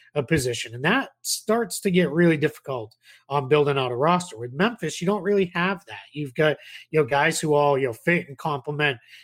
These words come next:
each other quite well. So what I think you're looking to do with those veteran guys is, yeah, this is your decision point.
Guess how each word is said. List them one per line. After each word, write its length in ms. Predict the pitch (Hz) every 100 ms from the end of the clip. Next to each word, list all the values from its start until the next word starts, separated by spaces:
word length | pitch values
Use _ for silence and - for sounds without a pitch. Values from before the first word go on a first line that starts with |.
| -
each 180 | 139 160
other 200 | 139 127
quite 340 | - 139 113
well. 260 | 131 135 110
So 440 | - 180 170 113 - - - _ -
what 160 | 151
I 160 | 170 247
think 220 | 220 180
you're 140 | 165
looking 220 | 156 151 143
to 80 |
do 160 | 143 147
with 80 | 131
those 220 | 127 113
veteran 360 | 147 208 160 131
guys 380 | 123 120 113
is, 240 | 117 110 113
yeah, 140 | 151 127
this 240 | 139 190 285
is 160 | 247
your 100 | 196
decision 500 | 160 143 - 156 143
point. 220 | 123 113